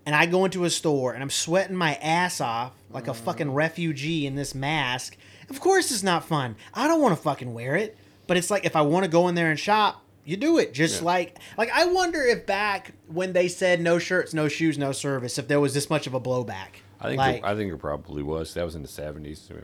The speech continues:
Speaker 1: I just love, I, so I saw a really, another really funny video. We'll continue the, the mask chronicles. This is funny. This isn't angry. It's just hilarious. This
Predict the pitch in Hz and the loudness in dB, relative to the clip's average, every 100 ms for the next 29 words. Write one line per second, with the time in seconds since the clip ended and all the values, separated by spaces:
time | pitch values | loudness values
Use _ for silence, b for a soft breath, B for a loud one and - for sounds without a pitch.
0 | - _ _ _ _ _ B B B B | -20 _ _ _ _ _ B B B B
1 | 170 220 262 190 185 180 151 160 185 180 | 6 6 4 6 8 8 6 2 6 6
2 | 180 190 160 156 165 156 147 156 151 147 | 6 6 6 6 6 4 0 0 0 0
3 | 143 139 127 131 123 123 120 - 127 135 | -2 -2 -2 0 0 -2 -4 -8 -6 -6
4 | 123 143 131 120 - - 127 131 131 - | -2 -2 -2 -8 -10 -8 -4 -2 -2 -2
5 | 135 120 117 135 147 123 135 127 117 123 | -6 -6 -4 -4 -4 -6 -6 -6 -6 -6
6 | 127 117 113 120 120 107 104 107 113 107 | -8 -8 -10 -10 -10 -10 -12 -12 -10 -12
7 | 104 110 98 101 - B B - 135 | -10 -10 -10 -12 -16 B B -10 -8